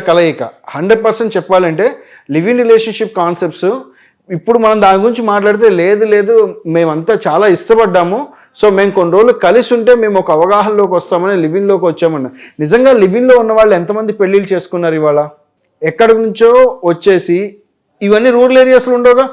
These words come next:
ఇవన్నీ మామూలుగా మనం చూసే all the live in relationships are in ఎక్కడున్నాయి? మెట్రోపాలిటన్ సిటీస్లో ఉన్నాయి. ఇవన్నీ ఎక్కడ డెవలప్ అవుతున్నాయి?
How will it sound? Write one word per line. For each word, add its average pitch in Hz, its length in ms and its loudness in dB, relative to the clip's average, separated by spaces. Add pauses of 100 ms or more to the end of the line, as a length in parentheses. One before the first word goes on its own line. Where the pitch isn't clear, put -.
(320)
ఇవన్నీ 196 300 0
మామూలుగా 214 340 2
మనం 220 200 -2
చూసే 214 260 2 (600)
all 233 320 4 (200)
the 254 140 -2
live 220 160 -2
in 226 120 -6
relationships 220 500 -4 (100)
are 202 140 0
in 233 60 -6 (260)
ఎక్కడున్నాయి? 226 440 -2
మెట్రోపాలిటన్ 190 640 -2
సిటీస్లో 165 380 -6
ఉన్నాయి. 117 180 -12 (840)
ఇవన్నీ 220 340 0
ఎక్కడ 247 240 2
డెవలప్ 226 320 2
అవుతున్నాయి? 214 320 -6